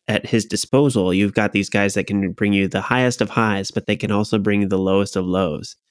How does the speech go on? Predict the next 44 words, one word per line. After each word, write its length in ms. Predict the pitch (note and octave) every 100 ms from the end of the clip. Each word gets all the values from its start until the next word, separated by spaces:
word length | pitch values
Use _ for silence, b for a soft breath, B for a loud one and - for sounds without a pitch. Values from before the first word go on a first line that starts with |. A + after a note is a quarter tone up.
| _ _
And 140 | G#2 G2+
that 240 | G2 - G#2+
variation 840 | A2+ A2 G2+ G2+ G#2+ - F#2 F#2
is, 320 | - F#2+ -
is, 220 | A#2+ G2+ -
is 120 | A2 G#2
a 80 |
huge 400 | G2 - C3 G#2
risk. 460 | G#2 C3+ - - - _ _ -
You 100 | G2+
know, 180 | G2
I, 160 | F#2+ G2
I 120 | G#2+ G#2+
understand 580 | G#2+ G2 - G2+ G2+
that 180 | G2 F#2+
it, 160 | F#2+ -
you 120 | G#2+
can 160 | - G2+
only 220 | G#2+ G#2+
have 340 | G#2 G2 F#2+ - _ b _ _ _ -
so 300 | - B2+ A2+
many 280 | A2+ G2 F#2+
of 160 | F#2
those 260 | G2 F#2+ -
players 400 | - F#2+ F#2+ G2
on 120 | F2+
the 80 | F2+
field 460 | - G2 F2+ F#2 - _ _ _ -
at 120 | G2+
any 160 | G2 F#2
given 240 | G2 F#2+
time 460 | A2 G#2 F#2 F#2+ - _ _ _ _ _ _
without 400 | G#2+ G#2+ F#2+ - -
risk 460 | G#2+ A2 G#2+ - G2
of 320 | F#2 G#2 - _ _ _
having 200 | A2+ G2
games 280 | F#2+ G2 G2+
just 240 | G#2 -
completely 640 | - G#2+ - - A2+ - F#2+
fall 240 | G#2 F#2
apart. 460 | F#2 G2 F#2+ - -
You 120 | G#2
know, 180 | G2+ F#2
it's 360 | F#2 - -